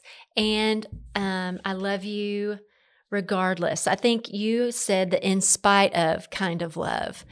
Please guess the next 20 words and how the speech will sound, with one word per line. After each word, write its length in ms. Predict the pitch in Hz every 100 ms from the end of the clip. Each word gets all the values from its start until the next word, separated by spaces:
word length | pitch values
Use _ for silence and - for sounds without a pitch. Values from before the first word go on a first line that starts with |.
| - -
So 160 | - 277
could 280 | 269 302 -
you 160 | 320
kinda 320 | 349 - 403 294
help 300 | 240 247 240
us 500 | 214 214 220 - - - - _ _
or 120 | - 214
give 200 | 247 240
a 80 | 214
review 760 | 220 196 208 214 214 214 214
and 160 | - 202
just 280 | 254 269 -
kinda 260 | 294 311
go 260 | 240 233 233
through 420 | 233 233 226 220
what 360 | 202 226 233 -
each 300 | 220 220 -
of 120 | 202
those 680 | 196 190 185 185 185 - - _ _ _ _ _ -
mean? 800 | - 190 190 180 165 135 165